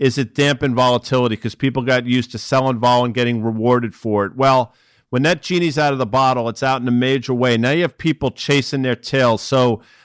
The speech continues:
these downside moves we see in the market are exacerbated because the lower things go, the more people have to sell.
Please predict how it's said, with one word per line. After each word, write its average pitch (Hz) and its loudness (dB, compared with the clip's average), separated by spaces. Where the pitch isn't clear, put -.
these 143 2
downside 156 0
moves 151 -2
we 147 -4
see 156 -2
in 143 0
the 143 0
market 139 0
are 131 -2
exacerbated 135 0
because 127 -4
the 117 -4
lower 135 2
things 147 -4
go, 143 2
the 127 0
more 120 2
people 123 -4
have 113 0
to - -16
sell. 165 0